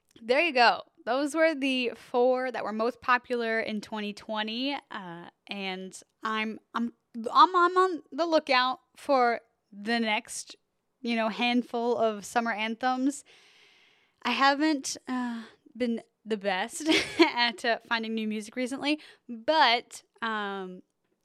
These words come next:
I will find the summer anthems and I will advertise them specifically to you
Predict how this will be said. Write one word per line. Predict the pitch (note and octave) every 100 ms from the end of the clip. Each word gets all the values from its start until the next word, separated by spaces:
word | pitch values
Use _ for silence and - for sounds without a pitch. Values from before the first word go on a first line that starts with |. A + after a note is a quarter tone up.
| _
I | - B3+
will | A#3+
find | - A#3+ A#3 A#3 B3+ B3
the | G#3+
summer | A#3 A#3
anthems | A3 G#3+ A3+ A3
and | - G#3+
I |
will | G3+
advertise | - A3+ A#3+ B3 A3+ G#3+
them | A3 G#3+
specifically | G3 - B3+ - C#4 - D4+ C#4
to | A#3+ B3+
you | A#3+ A3+ G#3 G3+